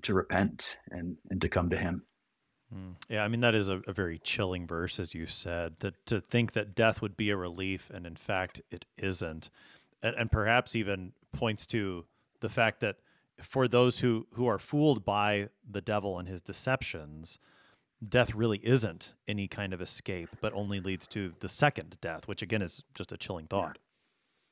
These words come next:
Speaker 1: Yeah, it's, you know, these, these locusts are the, the spawn of hell in, in a very literal way, I think. And their goal is to, to bring people,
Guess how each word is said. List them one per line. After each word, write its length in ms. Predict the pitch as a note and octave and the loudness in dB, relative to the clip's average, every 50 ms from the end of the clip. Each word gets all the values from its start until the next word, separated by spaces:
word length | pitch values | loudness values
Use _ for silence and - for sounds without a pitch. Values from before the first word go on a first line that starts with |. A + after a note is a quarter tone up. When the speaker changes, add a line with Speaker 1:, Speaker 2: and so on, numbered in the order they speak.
| _ _ _ _ _ _ _ _ _ _ _ _ - - - - _ _ _ _ - - - _ _ _ - | _ _ _ _ _ _ _ _ _ _ _ _ -20 -20 -20 -20 _ _ _ _ -20 -20 -20 _ _ _ 2
Speaker 1:
Yeah, 160 | G2 G2 F#2+ | 4 6 6
it's, 420 | F#2+ G2+ F#2+ - - - - - - | 6 6 4 2 2 2 2 2 4
you 120 | A2+ A2 | 6 8
know, 120 | G#2+ G#2+ G#2 | 8 8 8
these, 540 | F#2 A2+ A2+ G#2+ G2+ - - - - - - - _ _ _ _ - - - | 8 8 8 8 8 4 2 2 0 -2 -4 -8 _ _ _ _ -14 -2 4
these 240 | A#2 A#2 A2 G2+ - | 4 6 6 6 4
locusts 640 | A2 A#2 B2 A#2+ A#2+ A#2 A2 G#2 - - - - - | 6 6 6 6 4 2 2 2 2 -2 -4 -4 -2
are 400 | G#2 G#2 G2 G2 G2 F#2+ F#2+ F#2+ - - - - _ _ _ _ _ - | 0 2 4 6 6 6 4 4 0 -10 -20 -20 _ _ _ _ _ -4
the, 300 | - G#2 G2 F#2 F2+ E2+ - - | 0 2 4 4 2 0 -2 -2
the 100 | - G2 | -2 -2
spawn 400 | - - - - G#2 A2+ B2 A#2 | -2 0 2 4 4 6 6 4
of 120 | F#2+ E2 | 2 2
hell 320 | - A2 G#2 G2+ F2+ D#2 F2 | 4 6 6 6 6 4 0
in, 200 | E2+ D#2+ D#2+ - - _ - - G2 - - | -4 -4 -6 -8 -10 _ -12 -10 -10 -8 -6
in 120 | G2 G2 | -4 -4
a 80 | F#2+ F2+ | -2 0
very 300 | E2+ G#2 G2+ G2 F#2 F2+ | 2 4 4 6 6 6
literal 400 | F2+ G2+ G2+ G2 F#2 F2+ E2+ E2+ | 6 6 6 6 6 4 4 4
way, 240 | F2 F#2+ G#2 F#2 - | 4 4 4 4 2
I 100 | - E2+ | 0 -4
think. 420 | - - - - D#2+ E2+ - - _ _ - - - - - _ _ - | -4 -6 -8 -8 -8 -10 -10 -12 _ _ -20 -20 -20 -20 -20 _ _ -2
And 360 | - G2 F#2+ F2+ F2+ F#2 F2 - _ _ _ _ - - - _ _ _ _ _ _ _ _ - | 0 2 2 4 2 0 0 -2 _ _ _ _ -20 -20 -20 _ _ _ _ _ _ _ _ 4
their 160 | - A#2 G#2 | 6 6 6
goal 440 | F#2+ F#2+ G#2 A2 A2 G#2 F#2+ F#2+ - | 8 8 10 10 10 10 8 6 4
is 440 | - F#2+ F#2+ F#2+ F#2 - - - - | 2 2 2 2 2 0 0 -2 -2
to, 360 | - - G2 F#2+ F#2 F#2 F#2 - - - _ _ - - | -2 -2 -2 -2 -2 -4 -6 -8 -10 -20 _ _ -6 -2
to 100 | G#2 F#2 | -2 2
bring 340 | F2+ G#2+ G#2+ G#2+ A2+ G#2+ | 6 8 10 10 10 8
people, 520 | - A2 F#2+ F#2+ - G2 F#2+ F#2+ F#2+ F#2+ | 6 4 0 2 2 2 2 2 0 -2